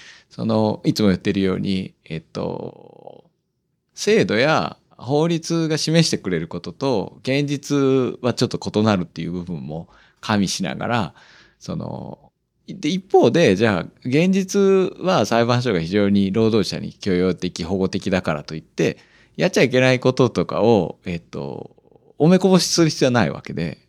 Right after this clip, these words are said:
何言ってるかっていうと、その、いつも言ってるシナリオでね、ちゃんと、これこれこういうことはやってはいけませんよとかね。<laughs> 無断欠勤ってやったらダメ決まってるわけだから。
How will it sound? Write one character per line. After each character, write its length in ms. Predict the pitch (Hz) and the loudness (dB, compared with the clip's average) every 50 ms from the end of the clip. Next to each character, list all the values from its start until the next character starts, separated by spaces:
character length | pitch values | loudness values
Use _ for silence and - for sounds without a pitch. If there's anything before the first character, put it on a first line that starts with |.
| - | -6
何 140 | - 95 92 | -2 -2 -2
言 100 | 90 82 | -2 -2
っ 20 | 78 | -4
て 120 | - - | -6 -8
る 60 | 82 | -8
か 80 | - 73 | -10 -12
っ 20 | |
て 140 | - _ - | -18 _ -20
い 20 | |
う 20 | - | -18
と、 60 | - | -12
そ 100 | - 85 | -10 -8
の、 80 | 82 - | -8 -8
い 80 | - | -8
つ 100 | - - | -6 -6
も 60 | 90 | -6
言 80 | 78 73 | -6 -6
っ 40 | - | -8
て 100 | - - | -12 -14
る 100 | - - | -10 -8
シ 180 | - - 104 | -6 -2 0
ナ 140 | 104 95 95 | 2 2 2
リ 140 | 101 101 98 | 4 4 4
オ 300 | 101 101 101 101 95 95 | 4 4 2 2 0 0
で 120 | 95 117 143 | 0 0 0
ね、 240 | 185 202 - - - - - - _ _ - | 0 0 0 -2 -6 -16 -20 -20 _ _ -8
ち 80 | - | -2
ゃ 100 | 156 160 | 0 0
ん 40 | 156 | 0
と、 240 | - - 85 - - - - _ | 2 0 0 0 -2 -10 -20 _
こ 120 | - - 180 | -2 0 0
れ 60 | 185 | 2
こ 100 | - 170 | 4 4
れ 60 | 143 | 4
こ 160 | - - 147 | 4 4 2
う 20 | 151 | 2
い 20 | |
う 40 | 143 | 2
こ 100 | - 147 | 0 0
と 140 | - 170 165 | 2 4 4
は 80 | 139 | 4
や 100 | 113 120 | 4 4
っ 60 | 123 - | 4 4
て 80 | 143 | 2
は 40 | 113 | 2
い 20 | |
け 100 | 101 123 | 2 2
ま 100 | 123 123 | 2 2
せ 140 | 123 - 139 | 2 2 4
ん 100 | 110 98 | 4 4
よ 160 | 98 104 104 | 6 4 4
と 140 | - - - | 2 0 -6
か 120 | - - - | -8 -6 -8
ね。 180 | 113 139 - _ - | -8 -8 -10 _ -20
<laughs> 120 | - - 131 | -12 -8 -8
無 60 | 120 - - - - - | -8 -8 -10 -16 -10 -10
断 100 | 127 107 | -10 -10
欠 240 | - - - - - - | -10 -10 -8 -8 -8 -8
勤 200 | - - - - | -10 -12 -12 -10
っ 20 | |
て 100 | - - | -8 -10
や 80 | 87 - | -10 -10
っ 60 | - | -8
た 100 | - 95 | -6 -2
ら 80 | 87 80 | -2 -2
ダ 60 | 78 | -2
メ 100 | 90 85 | -4 -6
決 120 | - - 80 | -6 -8 -8
ま 60 | - | -10
っ 60 | - | -10
て 120 | - - 95 | -12 -12 -10
る 60 | 90 | -10
わ 60 | 95 | -10
け 100 | - - | -12 -16
だ 100 | 147 - | -20 -18
か 100 | - - | -16 -12
ら。 160 | 90 90 90 | -10 -10 -12